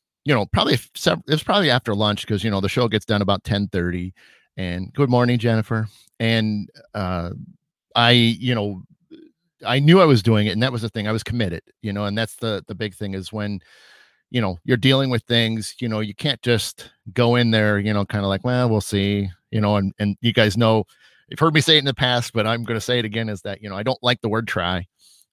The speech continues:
Um, it, it, to me, it's a bad word. And, uh, because in this line of work and things that you guys all wanna get into, you know, you really have to put your, your mind into it. And it sounds cliche.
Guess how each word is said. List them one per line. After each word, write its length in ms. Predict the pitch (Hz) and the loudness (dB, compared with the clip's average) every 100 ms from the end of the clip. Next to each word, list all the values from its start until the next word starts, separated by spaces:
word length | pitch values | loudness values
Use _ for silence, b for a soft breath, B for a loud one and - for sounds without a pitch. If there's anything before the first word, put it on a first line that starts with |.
| - | -8
Um, 460 | 95 92 90 87 - 107 | -4 -4 -6 -10 -12 -12
it, 320 | 110 107 101 | -8 -8 -6
it, 140 | 110 107 | -4 -4
to 60 | 120 | 0
me, 180 | 123 110 | 2 2
it's 160 | - | 0
a 80 | 110 | -2
bad 260 | 107 107 95 | 2 2 2
word. 360 | 98 95 92 - | 0 -2 -4 -10
And, 360 | 101 101 95 95 | -10 -8 -8 -10
uh, 160 | 92 92 | -12 -12
because 520 | 101 98 92 - - b b b - | -10 -8 -10 -12 -20 b b b -4
in 160 | 117 | 0
this 440 | 123 135 - - - _ - | 4 2 2 -10 -12 _ -4
line 220 | 104 104 | -2 0
of 60 | 92 | -2
work 260 | 101 107 - | -2 -4 -4
and 200 | 98 82 | -10 -6
things 220 | 113 101 | -6 -4
that 120 | 101 | -2
you 140 | 117 | 0
guys 260 | 117 107 98 | 2 2 2
all 140 | 98 | 0
wanna 160 | 101 95 | 0 -2
get 180 | 101 107 | 0 2
into, 380 | 127 117 104 101 | 2 2 0 0
you 140 | 98 | -2
know, 80 | 98 | -2
you 140 | 104 | -2
really 240 | 107 123 113 | 0 2 2
have 220 | 117 110 | 2 0
to 120 | - 92 - | -4 -6 -6
put 180 | - - | -8 -6
your, 280 | 98 92 - B B B B B | -6 -6 -8 B B B B B
your 120 | - 113 | -4 2
mind 260 | 127 127 | 4 6
into 220 | 151 123 92 | 4 2 -6
it. 100 | - B B | -8 B B
And 100 | 214 | -4
it 60 | 175 | 0
sounds 240 | 214 160 | 0 0
cliche. 720 | - 131 120 - 170 170 170 | -2 0 0 2 0 0 -2